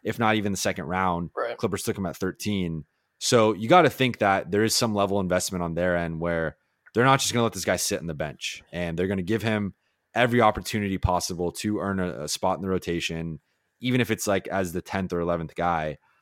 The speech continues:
Speaker 1: uh, w-, which it seems like it probably would be. Like,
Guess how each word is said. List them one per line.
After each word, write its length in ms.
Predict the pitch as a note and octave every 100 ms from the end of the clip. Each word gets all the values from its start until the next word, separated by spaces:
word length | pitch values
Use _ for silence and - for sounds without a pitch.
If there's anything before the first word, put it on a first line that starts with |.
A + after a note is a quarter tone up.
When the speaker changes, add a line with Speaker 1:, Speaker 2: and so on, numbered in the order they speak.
| _ -
Speaker 1:
uh, 220 | E2+ D#2+
w-, 220 | C#2+ F2+
which 160 | F2 F2+
it 80 | F#2
seems 240 | G#2 F2+
like 100 | F2
it 60 | C2+
probably 240 | F#2+ E2
would 240 | F#2+ A#2+
be. 320 | F#2+ F#2 E2 - _ _ _ _
Like, 300 | - G#2 G2+